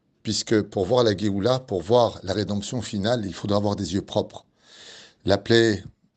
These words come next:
des sauterelles, qui est empreinte d'une obscurité, comme le dit le texte de la Torah,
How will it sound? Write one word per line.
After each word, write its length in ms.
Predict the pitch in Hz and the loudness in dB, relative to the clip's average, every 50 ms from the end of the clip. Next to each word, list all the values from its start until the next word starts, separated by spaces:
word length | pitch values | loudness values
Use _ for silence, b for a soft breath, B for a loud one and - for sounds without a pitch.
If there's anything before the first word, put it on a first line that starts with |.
| _ _ _ | _ _ _
des 220 | 98 87 80 107 | -10 -6 -4 -4
sauterelles, 600 | 104 - 113 104 - - 139 143 147 147 143 139 135 | -2 -2 -4 -4 0 0 2 2 2 2 0 -4 -8
qui 180 | - - - | -4 -2 -2
est 120 | 95 - - | -2 0 -2
empreinte 300 | 101 95 - - 107 101 | -6 -6 -4 -4 -4 -2
d'une 160 | 90 92 92 | -2 -2 -4
obscurité, 540 | 92 - - - - 101 101 107 - 117 110 | -6 -6 -6 -4 -2 -2 -2 -2 -2 -2 -4
comme 180 | - 98 87 | -2 -4 -4
le 80 | 87 87 | -4 -2
dit 120 | 78 98 | -2 -2
le 120 | 87 87 85 | -2 -2 -2
texte 540 | - - 135 139 - - - - - - 82 | -2 -2 -2 -2 -4 -8 -10 -10 -10 -8 -6
de 100 | 82 92 | -4 -2
la 140 | 90 87 | -2 -2
Torah, 320 | - - 98 92 107 135 | -2 -2 0 2 2 0